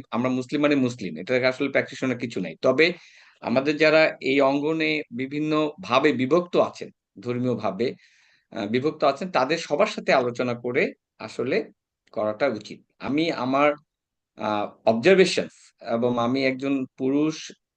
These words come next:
এবং এর পাশাপাশি আমি একজন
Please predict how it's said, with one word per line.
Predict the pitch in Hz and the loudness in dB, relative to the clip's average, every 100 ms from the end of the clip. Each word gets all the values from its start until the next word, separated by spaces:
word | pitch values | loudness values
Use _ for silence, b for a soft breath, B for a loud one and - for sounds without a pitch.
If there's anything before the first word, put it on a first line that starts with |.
| _ _ - | _ _ -4
এবং | 117 127 123 - _ _ _ _ - | 0 0 0 -6 _ _ _ _ -6
এর | 120 - | -4 0
পাশাপাশি | 139 - 214 165 - 131 143 b b b - | 0 0 2 0 2 -2 -2 b b b -4
আমি | 110 135 | 0 2
একজন | 135 143 139 117 | 2 2 2 0